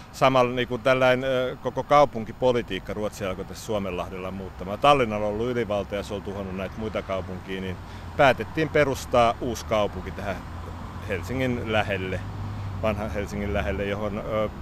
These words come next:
porvoolaisten ja helsinkiläisten piti muuttaa. Ja aluksi suunniteltiin Santahamina. Mut sie-, siellä jo tehtiin niinku tällaisia tutkimuksia, mut se on jo tuhat kuusi kolme kahdeksan. Mut,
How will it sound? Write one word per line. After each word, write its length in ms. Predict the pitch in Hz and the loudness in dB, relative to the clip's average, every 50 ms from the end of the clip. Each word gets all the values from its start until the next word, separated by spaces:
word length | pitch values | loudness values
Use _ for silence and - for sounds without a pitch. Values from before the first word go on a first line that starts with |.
| - - | 0 4
porvoolaisten 920 | 139 143 139 127 113 120 117 110 107 107 101 98 - - - 101 98 98 - - | 6 6 6 4 2 4 4 4 4 4 2 2 0 -2 -2 -2 -2 -2 -4 -4
ja 120 | 104 98 | -2 -2
helsinkiläisten 680 | 98 101 95 90 95 92 92 92 90 90 - - 101 90 90 - | -2 -2 -2 -4 -6 -6 -6 -4 -4 -4 -4 -6 -8 -8 -8 -8
piti 200 | 95 87 - 95 | -8 -6 -6 -6
muuttaa. 520 | 90 92 90 - - - - - - - - - - - - - - - - - - - - - | -4 -4 -4 -4 -4 -4 -4 -4 -4 -4 -4 -4 -4 -4 -4 -4 -6 -6 -6 -4 -4 -4 0 4
Ja 160 | 127 135 160 | 8 8 10
aluksi 240 | 180 196 180 - - | 10 8 6 4 4
suunniteltiin 520 | 151 147 139 135 - 135 131 131 147 139 | 4 4 4 6 4 4 4 6 4 4
Santahamina. 720 | - - 180 175 - - - 98 - 107 98 87 85 82 - - - - - - - - - - - - - - - - - - - - - - - - - | 8 8 8 8 8 6 4 4 4 4 4 2 2 0 0 0 2 2 2 4 4 4 6 6 6 6 6 6 6 6 6 4 4 4 2 2 2 2 2
Mut 80 | - 135 - | 2 4 6
sie-, 720 | 185 180 170 165 160 165 160 160 160 156 156 156 160 - - - | 8 10 10 12 10 10 8 8 8 8 8 8 6 4 4 6
siellä 200 | 185 190 180 185 | 6 8 8 8
jo 60 | 175 | 8
tehtiin 420 | - 170 165 - - 170 160 156 | 8 8 8 8 6 6 6 6
niinku 180 | 165 160 160 160 | 6 4 4 6
tällaisia 400 | 156 170 165 160 151 - 160 156 | 6 8 8 6 4 4 2 2
tutkimuksia, 800 | 151 175 175 165 - - 123 110 113 107 95 - - 117 113 | 4 2 2 2 2 2 2 2 2 0 0 0 0 2 2
mut 120 | 113 117 113 - - 123 | 2 0 0 -2 -4 -4
se 120 | 117 - 156 | 4 6 6
on 100 | 160 156 - | 6 8 8
jo 140 | 170 160 | 6 6
tuhat 320 | 156 160 160 156 147 - - | 6 6 6 6 6 4 2
kuusi 280 | - - 151 139 - | 2 2 4 4 6
kolme 240 | - 131 120 113 110 | 6 6 8 8 6
kahdeksan. 500 | 95 107 104 101 101 87 85 - - - - - - - - - - - - - - - - - - | 6 6 6 6 4 2 0 -2 -2 -2 -2 -2 0 0 0 0 0 -2 -2 -2 0 -2 -2 -2 -2
Mut, 100 | 147 139 | -2 6